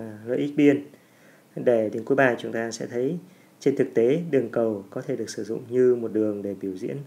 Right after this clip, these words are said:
lợi ích biên. Thì trước khi đi vào chi tiết, chúng ta sẽ làm rõ hai vấn đề về thuật ngữ. Thứ nhất, lợi ích biên ở đây chúng ta sẽ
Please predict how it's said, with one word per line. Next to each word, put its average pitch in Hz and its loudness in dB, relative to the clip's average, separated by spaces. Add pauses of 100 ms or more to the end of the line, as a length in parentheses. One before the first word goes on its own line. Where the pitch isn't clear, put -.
(400)
lợi 120 4
ích 160 0
biên. 139 6 (840)
Thì 135 4
trước 208 4
khi 180 4
đi 170 6
vào 135 6
chi - -2
tiết, 214 4
chúng 147 -6
ta 135 0
sẽ 147 -6
làm 117 -6
rõ 147 -4 (800)
hai 151 0
vấn 147 2
đề 135 8
về 113 0
thuật - -10
ngữ. 202 2 (440)
Thứ - -4
nhất, 226 2 (340)
lợi 143 6
ích 190 2
biên 165 4
ở 117 0
đây 143 4
chúng 131 -4
ta 135 0
sẽ 165 -6